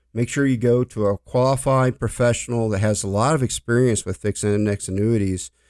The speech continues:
so that you understand how that will impact your retirement and how you can best use this tool, uh, to have a successful retirement.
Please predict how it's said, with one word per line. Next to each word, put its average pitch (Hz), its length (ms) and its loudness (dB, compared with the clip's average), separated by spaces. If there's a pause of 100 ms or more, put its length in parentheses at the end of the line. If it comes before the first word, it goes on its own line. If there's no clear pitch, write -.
(200)
so 104 240 -2
that 98 280 -4
you 120 240 2 (180)
understand 127 760 0 (240)
how 139 360 0
that 139 220 2
will 120 180 2
impact 123 540 -2
your 113 140 0
retirement 113 640 0 (320)
and 98 140 -4
how 120 220 2
you 120 120 2
can 101 180 -4
best 117 400 0
use 127 380 4
this 131 240 2
tool, 117 680 2 (300)
uh, 104 280 -2 (220)
to 107 480 0 (320)
have 131 440 0
a 90 100 -4
successful 107 680 -2
retirement. 87 520 -4